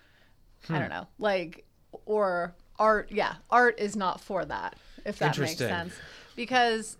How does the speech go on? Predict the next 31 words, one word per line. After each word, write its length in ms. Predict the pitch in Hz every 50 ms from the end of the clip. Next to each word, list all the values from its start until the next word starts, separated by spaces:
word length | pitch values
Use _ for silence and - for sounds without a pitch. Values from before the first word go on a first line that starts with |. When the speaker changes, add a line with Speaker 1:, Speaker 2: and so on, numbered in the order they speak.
| - -
Speaker 1:
it 120 | 226 220
isn't 360 | 269 294 285 302 269 214 -
this, 260 | 185 196 190 190 -
like, 300 | 220 196 190 185 170 160 -
it, 300 | - 220 - - - - _ _ _ _ _ -
I 180 | - 202 214
think, 220 | 190 208 190 190 202
like, 240 | 190 175 185 180 160
good 180 | 214 208 196 -
art 380 | 139 170 180 175 - 170 170
brings 300 | - 190 185 180 180 175
up 260 | 202 196 190 196 - - - - - - -
emotions 640 | 202 185 175 117 131 - - - - - 147 165
in 140 | 160 160 165
people 540 | 160 - 156 160 - - 147 143 151 175 - _ _ _ _ _ - _ _ _ _ _ _ -
Speaker 2:
Mm. 240 | 147 147 143 123 -
Speaker 1:
rather 320 | 220 196 190 175 175 160
than, 360 | 165 175 165 165 170 160 151 160
like, 260 | 175 160 - _ _
Speaker 2:
Distracting 460 | - 208 - - 104 95 92 - - -
them. 80 | 233
Speaker 1:
suppresses 460 | - - 220 175 185 - - 180 175 165
them 120 | 151 -
or 40 | -
Speaker 2:
Yeah. 140 | 110 190 180
Speaker 1:
distracts 580 | 180 185 - - 196 175 160 170 175 - -
from 220 | - - 143 156 143
them, 260 | - - - - -
Speaker 2:
Yeah. 40 | 165
Speaker 1:
right? 340 | 165 160 185 202 - -
So 520 | 208 - - 208 202 196 190 190 190 185